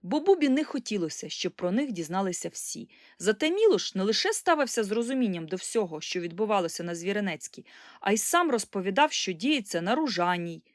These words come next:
а точніше у порослій виноградом віллі, яка влітку ховалася в гущавині шипшини. Буба раділа, бо життя Бродзевичів нагадувало життя її власної родини.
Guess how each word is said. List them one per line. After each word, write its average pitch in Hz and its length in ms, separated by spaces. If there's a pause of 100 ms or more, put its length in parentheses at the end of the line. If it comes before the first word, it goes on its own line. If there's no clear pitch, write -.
(120)
а 214 100
точніше 285 720 (100)
у 208 100
порослій 233 520
виноградом 233 720
віллі, 190 460 (300)
яка 196 280
влітку 277 460
ховалася 262 640
в 170 60
гущавині 208 640
шипшини. - 720 (300)
Буба 214 340
раділа, 220 500 (300)
бо 196 120
життя 262 300
Бродзевичів 226 760
нагадувало 294 640
життя 240 300
її 233 260
власної 214 500
родини. 170 500